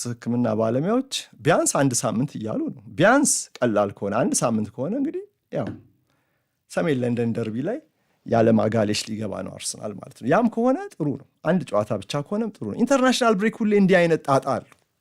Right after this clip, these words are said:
ያው የፊፋ ቫይረስ ይሉታል አይደል? ስፔን ውስጥ ተጫዋቾች ሄደው ለብሔራዊ ቡድኖቻቸው ተጫውተው ሲመለሱ ከጉዳት ጋር የመመለስ ሪስክ አላቸው።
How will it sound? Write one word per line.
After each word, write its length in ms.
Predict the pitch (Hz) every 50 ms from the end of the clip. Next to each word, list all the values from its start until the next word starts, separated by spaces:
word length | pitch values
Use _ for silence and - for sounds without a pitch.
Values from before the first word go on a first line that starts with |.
| _ _ _ _ _ _ _ _ -
ያው 140 | 143 147 135
የፊፋ 280 | 123 - - 160 - - 143 127
ቫይረስ 340 | 120 131 131 123 120 - -
ይሉታል 340 | - 127 117 - 107 98
አይደል? 220 | 107 113 151 165 156
ስፔን 260 | - - - 165 190
ውስጥ 180 | 180 - - - - - - _ _ _ _ _ _ _ _ _ _ _ _ _ _ _ _ _ _ _ _ _ _ _ _ _ _ _ _ _ _ _ _ _ _ _ _ _ _
ተጫዋቾች 480 | 135 117 - 131 151 143 - 151 - -
ሄደው 220 | 151 143 139 170 160
ለብሔራዊ 360 | 127 110 120 131 131 135 135
ቡድኖቻቸው 480 | 127 131 139 135 - 147 147 143 165 160
ተጫውተው 380 | - 135 - 127 127 131 143
ሲመለሱ 520 | 135 - - 143 143 147 151 156 185 180 - 247 311 285 - _ _ _ _ _ _ _ _ _ _ _ _ _ _ _ _ _ _ _ _ _ _ _ _
ከጉዳት 400 | - 143 147 151 147 156 151 147
ጋር 120 | 147 147 143
የመመለስ 440 | 135 135 131 135 131 127 131 - -
ሪስክ 280 | 131 131 117 - - -
አላቸው። 460 | 98 92 92 92 - - _ _